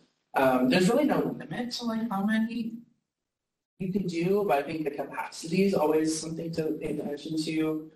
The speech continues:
Um, I would say, you know, generally each committee, it focuses on, like, their issues.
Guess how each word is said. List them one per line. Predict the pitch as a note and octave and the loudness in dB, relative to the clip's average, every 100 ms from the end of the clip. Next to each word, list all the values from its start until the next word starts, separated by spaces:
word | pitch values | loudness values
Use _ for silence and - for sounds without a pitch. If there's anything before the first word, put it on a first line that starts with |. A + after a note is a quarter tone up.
| _ _ _ | _ _ _
Um, | C3+ C3+ C3 C3 B2 - _ _ _ _ _ _ _ _ | 0 2 2 0 -4 -12 _ _ _ _ _ _ _ _
I | C#3+ | -6
would | D3+ D3+ | -6 0
say, | D#3+ D3+ D3+ | 0 2 2
you | C3+ B2+ | 0 -2
know, | C3 B2+ B2+ B2 - _ _ _ _ _ _ | -2 -2 -4 -8 -16 _ _ _ _ _ _
generally | D3+ C#3+ D3+ D#3 D#3+ D#3+ E3 E3 - - | -2 0 0 0 -2 -2 -2 -2 -4 -6
each | D3+ - | -8 -6
committee, | E3 C#3 C3 C3+ C#3 - | -4 -4 -4 -8 -14 -12
it | C3 - | -12 -2
focuses | C#3 C#3 C3+ C#3+ | 0 0 -6 -4
on, | C#3 C3 | 0 2
like, | C3 B2 B2 - | 2 0 -4 2
their | C#3 C3+ | 4 6
issues. | C3+ B2+ D3+ D#3 E3 F#3 - - | 6 2 0 2 2 0 -2 -10